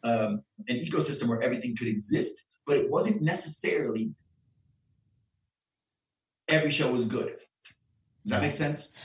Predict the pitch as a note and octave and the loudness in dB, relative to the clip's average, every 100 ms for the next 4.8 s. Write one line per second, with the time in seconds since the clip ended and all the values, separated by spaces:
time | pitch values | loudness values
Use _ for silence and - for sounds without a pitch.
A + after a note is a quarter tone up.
0 | - - D3 C#3 F#3 - C3 C#3+ E3 D3+ | -18 4 8 10 8 6 4 6 8 6
1 | - C#3+ C3+ C3+ C3 B2+ C3 A#2+ C3+ A#2+ | 6 8 10 8 8 8 6 8 8 8
2 | A2+ A#2 A2+ A2+ - B2 A#2 - A#2 A2+ | 8 6 2 0 4 6 6 2 4 6
3 | G#2 G#2 G2+ _ _ _ - C#3 B2+ B2 | 6 4 2 _ _ _ 6 8 8 6
4 | A2+ G#2+ - A2+ G#2+ - E2 F#2 | 4 2 2 2 2 -4 -8 -10